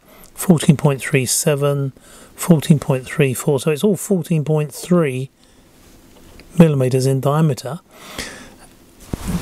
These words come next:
But it's the same diameter all the way round, so it hasn't, I don't think it's worn very much. If it has worn, then it's worn very cylindrical.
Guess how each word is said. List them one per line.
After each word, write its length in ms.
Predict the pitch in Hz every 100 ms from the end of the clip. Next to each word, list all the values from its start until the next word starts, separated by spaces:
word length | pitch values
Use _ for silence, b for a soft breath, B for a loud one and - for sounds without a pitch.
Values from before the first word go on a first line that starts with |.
| - - - - -
But 140 | 196 165
it's 100 | 139
the 100 | 139
same 280 | - 208 165
diameter 400 | 127 131 120 147
all 80 |
the 40 | 147
way 140 | 151
round, 280 | 165 175 120
so 80 | 131
it 100 | 143
hasn't, 380 | 185 196 196 - _ _ _ -
I 120 | 143
don't 160 | 151 233
think 140 | 175
it's 100 | 165
worn 460 | 131 175 196 113 95 _ B B B
very 180 | - 123
much. 300 | 113 117 -
If 80 | 139
it 100 | 139
has 320 | 190 196 -
worn, 220 | 117 127
then 120 | 143
it's 180 | 135 -
worn 360 | 143 147 139 135
very 260 | 185 151
cylindrical. 680 | 117 - 143 160 120 - 110